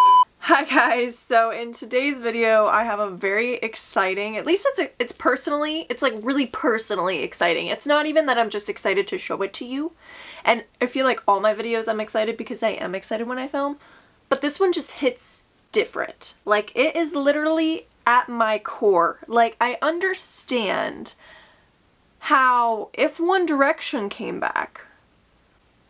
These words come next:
I feel like that's, like, a little traumatic to say for some people. Like, I feel like that just reopens wounds, so I'm so sorry. But I feel like if One Direction was to come back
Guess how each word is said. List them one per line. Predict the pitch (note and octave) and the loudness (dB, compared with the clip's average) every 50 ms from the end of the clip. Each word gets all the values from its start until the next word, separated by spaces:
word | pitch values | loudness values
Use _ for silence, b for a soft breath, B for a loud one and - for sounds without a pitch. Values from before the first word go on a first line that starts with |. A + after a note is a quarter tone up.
| _ _ - | _ _ -20
I | C#4+ | -14
feel | - - B3+ | -6 -2 -2
like | D#4 D#4+ | -2 0
that's, | E4 D4 D4 - | -2 -4 -4 -4
like, | A#3+ A3 G3+ F#3 - - - _ _ _ _ _ _ - _ _ _ b b b b b b b b b b - | -4 -4 -4 -4 -6 -12 -20 _ _ _ _ _ _ -20 _ _ _ b b b b b b b b b b -10
a | A3 | -6
little | A3+ A3 G#3+ | -4 -4 -4
traumatic | G#3+ - - A#3 G3+ G3 F#3+ G3+ G#3 - - - - | -4 -6 -8 -8 -6 -4 -2 -2 -2 -2 -4 -6 -8
to | - - - | -10 -8 -4
say | - - - - - - - _ | -4 -4 -4 -6 -8 -12 -16 _
for | - - - | -14 -12 -8
some | - - - - - | -6 -6 -8 -8 -10
people. | - G#2+ - - A2+ | -12 -12 -10 -8 -8
Like, | G2 - - | -8 -8 -10
I | - | -12
feel | - - - | -10 -8 -8
like | - - | -8 -6
that | - - G#3+ | -6 -6 -6
just | - G3+ - - - | -6 -10 -12 -6 -6
reopens | G3 - A#3 A3+ - - - - - | -4 -4 -4 -6 -8 -12 -16 -12 -12
wounds, | F#3 - - - - - | -12 -10 -10 -10 -10 -8
so | - - - | -6 -6 -6
I'm | A#3 B3 | -8 -8
so | - - - G3 G3 G3 | -10 -10 -8 -8 -8 -6
sorry. | - - - - - - - _ - | -6 -6 -6 -6 -6 -8 -8 _ 2
But | - B3+ - - - - - B B B B B B B B | 2 4 2 0 -6 -10 -14 B B B B B B B B
I | B3 C4 | 0 0
feel | B3+ - - F4 G4+ A4+ G#4+ E4+ | 0 2 4 4 6 6 4 4
like | C4 A3 G#3 G3+ G3 G3+ G3+ - - _ _ _ _ _ _ _ _ _ _ _ _ - | 2 2 2 2 0 -2 -4 -10 -20 _ _ _ _ _ _ _ _ _ _ _ _ 2
if | C#4 D#4+ E4+ - - | 2 2 2 2 2
One | D4 D4 C#4+ | 2 2 2
Direction | C4 B3 A#3 A#3 A#3 - A#3 G#3+ | 4 2 2 2 0 -4 -4 -4
was | G#3 G#3 - | -2 -2 -2
to | - G#3+ | -4 -6
come | - - A3 F#3+ F#3 F3 | -6 -6 -6 -4 -2 0
back | F#3+ F#3 E3+ E3 - - - - - - - - - | 0 2 2 2 0 -2 -4 -8 -14 -20 -20 -20 -20